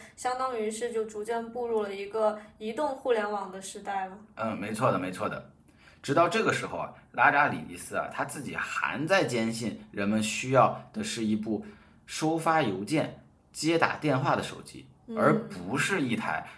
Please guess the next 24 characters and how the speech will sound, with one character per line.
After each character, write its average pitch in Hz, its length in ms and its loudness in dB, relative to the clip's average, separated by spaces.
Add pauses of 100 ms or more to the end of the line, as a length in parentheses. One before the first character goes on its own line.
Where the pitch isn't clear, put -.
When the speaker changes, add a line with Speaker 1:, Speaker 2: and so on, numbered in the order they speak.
(120)
Speaker 2:
装 120 240 0
满 92 200 4
了 82 100 -4
家 123 300 -2
庭 113 260 -6
娱 104 100 -2
乐 117 160 -2
应 117 160 -4
用 123 200 -2
程 - 240 -8
序 127 160 -4
的 104 80 0
手 - 180 -10
机。 - 260 -18 (520)
就 127 80 -2
像 135 200 8
我 - 40 4
们 101 140 -2
现 131 180 2
在 127 140 10
手 - 160 0
机 113 140 -6
里 113 100 -2
有 95 260 -4